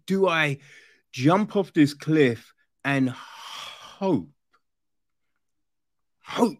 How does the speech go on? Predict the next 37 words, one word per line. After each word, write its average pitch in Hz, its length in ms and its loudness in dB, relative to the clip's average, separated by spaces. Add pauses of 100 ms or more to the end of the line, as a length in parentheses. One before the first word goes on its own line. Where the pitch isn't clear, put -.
the 123 100 -4
feelings 123 500 2
are 117 60 -4
the 104 100 -4
same? 101 460 -10 (220)
And 147 100 -2
if 185 140 -4
the 214 80 -10
feelings 196 400 -6
are 180 60 -2
the 147 100 -4
same, 202 640 -2 (1800)
do 190 140 -4
we 185 160 -4
take 185 240 -10
the 156 100 0
risk 160 300 -2
that - 180 -4
this 147 240 0 (140)
could 139 500 4 (240)
last, 190 680 -4 (260)
that 170 120 -10
it 165 180 -6
has 147 340 -8
legs? 127 960 -8 (320)
Is 147 220 -6
this 160 180 -6
just 151 340 -8
lust? - 460 -8 (240)
What 220 220 -8
is 214 340 -4 (160)
this? - 720 -12 (500)
You 175 160 0
know 190 60 4
what 208 120 4
I 233 40 6
mean? 247 280 4